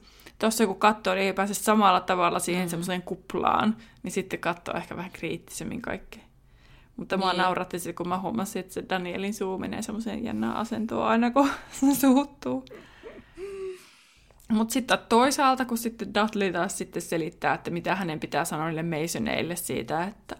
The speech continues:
Speaker 1: "I'll be waiting for open the door", tai jotain vastaavaa,
Speaker 2: Niin.
Speaker 1: että sekin on niinku yli, mutta kun se taas sopi siihen.
Speaker 2: Niin, koska se kuuluu tehdä siinä.
Speaker 1: Niin,
Speaker 2: Mm.
Speaker 1: kyllä. Ja sit se on
Speaker 2: Niinpä.
Speaker 1: tosi hankala. Sitten.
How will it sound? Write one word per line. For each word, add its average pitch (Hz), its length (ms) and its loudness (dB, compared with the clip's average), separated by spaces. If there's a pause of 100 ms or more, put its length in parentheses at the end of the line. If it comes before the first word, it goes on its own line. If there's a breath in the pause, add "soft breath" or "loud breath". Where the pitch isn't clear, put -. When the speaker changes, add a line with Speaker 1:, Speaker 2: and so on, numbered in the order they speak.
(140)
Speaker 1:
"I'll 339 260 4
be 339 280 4
waiting 339 500 -2
for - 240 -4
open 320 420 0
the 320 160 -2
door", 247 460 2
tai - 220 -2
jotain - 320 -2
vastaavaa, 202 580 0
Speaker 2:
Niin. 180 80 0
Speaker 1:
että 190 120 -4
sekin 208 240 0
on 190 80 0
niinku 180 200 -6
yli, 330 320 4
mutta 269 240 2
kun 285 80 -4
se 294 100 -4
taas 285 320 -2
sopi 349 380 2
siihen. - 580 -2 (300 soft breath)
Speaker 2:
Niin, 233 160 2
koska 247 240 0
se 208 120 -8
kuuluu 190 360 0
tehdä 160 300 -4
siinä. - 320 -4
Speaker 1:
Niin, 226 480 4
Speaker 2:
Mm. 190 80 -6
Speaker 1:
kyllä. 180 300 -2 (200)
Ja 220 80 -6
sit 220 180 -2
se - 80 -2
on 240 60 4
Speaker 2:
Niinpä. 233 120 0
Speaker 1:
tosi 214 160 0
hankala. 180 480 -2 (1400 soft breath)
Sitten. - 600 -8